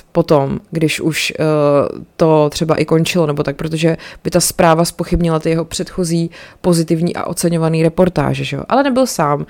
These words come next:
Eh, Eugene Lyons, moskevský korespondent United Press a svýho času taky nadšený marxista,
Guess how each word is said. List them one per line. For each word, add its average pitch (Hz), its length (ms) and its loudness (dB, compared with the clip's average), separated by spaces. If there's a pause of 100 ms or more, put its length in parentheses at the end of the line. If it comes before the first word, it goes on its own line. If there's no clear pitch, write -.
(320)
Eh, 165 480 4
Eugene 170 420 2
Lyons, 170 560 2
moskevský 170 540 -4
korespondent 170 600 -2
United 170 400 0
Press 175 400 -2
a 147 180 -2
svýho 160 280 -8
času - 240 -14
taky 156 200 -10
nadšený 156 320 -8
marxista, 180 580 -4